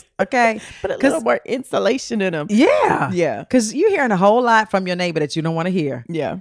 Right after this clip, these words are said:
Speaker 1: All kinds of noises.
Speaker 2: Okay, so the person above him, do, wh-, do you think that they responded? Like, so if I'm the person above and I received that
Speaker 1: That letter.
Speaker 2: and if I received that letter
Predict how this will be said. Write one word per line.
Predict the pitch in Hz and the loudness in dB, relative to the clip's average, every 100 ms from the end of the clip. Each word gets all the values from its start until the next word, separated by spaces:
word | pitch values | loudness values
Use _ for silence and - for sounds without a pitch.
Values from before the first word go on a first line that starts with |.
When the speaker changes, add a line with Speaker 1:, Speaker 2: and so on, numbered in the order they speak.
| - | -2
Speaker 1:
All | 170 | 0
kinds | 185 202 185 | 2 0 0
of | |
noises. | 190 185 156 98 - - - _ - - - | 0 0 -2 -6 -12 -16 -20 _ -20 -20 -4
Speaker 2:
Okay, | 226 226 | 0 0
so | - 214 214 | 2 4 4
the | 202 | 2
person | 208 220 240 233 | -2 -2 -2 -4
above | 208 208 190 | 0 0 0
him, | 160 | -6
do, | 156 - | -12 -6
wh-, | 180 - | -6 -6
do | 170 170 | -6 -8
you | |
think | 175 170 - | -6 -8 -6
that | 165 - | -6 -4
they | 160 160 156 | -4 -2 -4
responded? | 151 156 - 165 160 175 202 220 220 _ | -6 -8 -6 -6 -4 -4 -2 -4 -6 _
Like, | 185 170 - - | -2 -2 -4 -20
so | - 202 | -2 2
if | 233 | 4
I'm | 269 | 2
the | 277 | 0
person | - 226 214 190 | -2 -4 -4 -4
above | 175 165 | 0 -2
and | 156 | -2
I | 143 | -8
received | 151 - 156 143 | -8 -10 -10 -8
that | 139 135 - | -8 -8 -8
Speaker 1:
That | 147 170 | -2 0
letter. | 139 143 107 | 0 -2 -2
Speaker 2:
and | 165 156 151 143 - | -4 -4 -6 -10 -10
if | |
I | 151 | -8
received | 165 202 226 | -8 -8 -8
that | 196 | -6
letter | 175 170 165 | -6 -6 -10